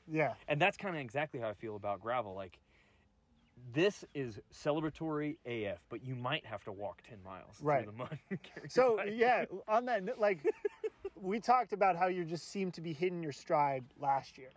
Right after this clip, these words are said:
Speaker 2: Yeah.
Speaker 1: What is a
Speaker 2: Oh, man.
Speaker 1: successful edition next year?
Speaker 2: Yeah.
Speaker 1: Like, what does that look like to you?
Speaker 2: So to me, uh, it looks like the continuation of movements of body and the sharing of culture, whether it be music or art or diversity or, like,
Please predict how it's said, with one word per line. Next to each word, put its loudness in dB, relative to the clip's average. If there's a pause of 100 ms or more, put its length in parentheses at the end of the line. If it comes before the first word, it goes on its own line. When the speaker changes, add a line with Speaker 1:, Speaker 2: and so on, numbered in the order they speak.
(140)
Speaker 2:
Yeah. 0 (180)
Speaker 1:
What 6
is -2
a 0
Speaker 2:
Oh, 0
man. 2
Speaker 1:
successful 4
edition -2
next -4
year? -20 (100)
Speaker 2:
Yeah. -4 (200)
Speaker 1:
Like, 4
what 8
does 0
that 6
look 0
like 0
to -10
you? -2 (140)
Speaker 2:
So -8
to -8
me, -2 (460)
uh, -2
it -10
looks -10
like -6
the -12
continuation -8
of -14
movements -10
of -20
body -6
and -16
the -14
sharing -10
of -20
culture, -14 (360)
whether -6
it -12
be -16
music -8
or -16
art -4
or -18
diversity -10
or, -12
like, -16